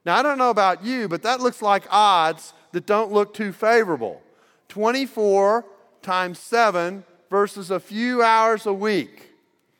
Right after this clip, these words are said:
So the only way for the Lord to work on the way we think about him and engage with him and walk with him, at least one of the major ways,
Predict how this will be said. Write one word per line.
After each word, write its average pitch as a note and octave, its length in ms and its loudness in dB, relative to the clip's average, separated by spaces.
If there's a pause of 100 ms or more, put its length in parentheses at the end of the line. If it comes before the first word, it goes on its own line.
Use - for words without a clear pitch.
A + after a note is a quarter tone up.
(480)
So G#3 200 -2
the A3 160 -2
only D#4 360 2
way C4 400 4
for A#3+ 180 -6
the G3+ 120 0
Lord G#3+ 540 2
to G#3 120 -6
work A#3+ 440 0
on G3+ 140 -6
the G3 80 -4
way A3 400 2
we G3 240 -8
think B3 380 -8
about F3 340 0
him F3+ 240 -8
and G3 100 -6
engage G3 600 0
with F3 160 -10
him F3 420 -6 (220)
and F3+ 280 -4
walk B3 420 2
with F3 180 -6
him, D#3+ 440 -6 (220)
at F#3 100 -12
least F#3+ 260 -4
one G#3+ 200 -2
of A3 60 -4
the G#3 80 -2
major G#3 460 -2
ways, D#3+ 540 0